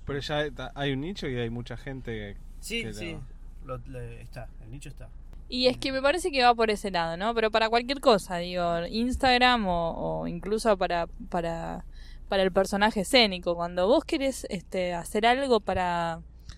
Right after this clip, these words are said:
Speaker 3: para generar, este,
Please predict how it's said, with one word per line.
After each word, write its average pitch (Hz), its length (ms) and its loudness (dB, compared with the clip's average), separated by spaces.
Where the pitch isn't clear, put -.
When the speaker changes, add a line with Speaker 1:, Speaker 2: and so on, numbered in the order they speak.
Speaker 3:
para 185 220 -2
generar, 190 580 2
este, 175 680 -6